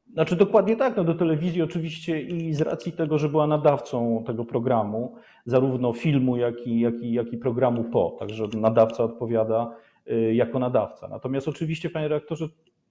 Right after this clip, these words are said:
pewnie będzie trzeba czytać, y, w niektórych sytuacjach ten film razem z tą wypowiedzią po filmie.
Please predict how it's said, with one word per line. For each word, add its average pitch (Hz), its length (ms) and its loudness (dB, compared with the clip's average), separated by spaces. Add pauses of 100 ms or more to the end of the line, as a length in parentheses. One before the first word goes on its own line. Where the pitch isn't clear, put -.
(320)
pewnie 180 300 0
będzie 170 320 -2
trzeba 160 540 -2
czytać, 127 640 -4
y, 117 280 -2 (400)
w 127 120 -6
niektórych 139 380 -4
sytuacjach 135 680 -4
ten 123 200 -4
film 127 300 -2
razem 127 380 4
z - 80 -10
tą 120 120 -6
wypowiedzią 117 500 -2
po 117 160 -8
filmie. 117 540 -12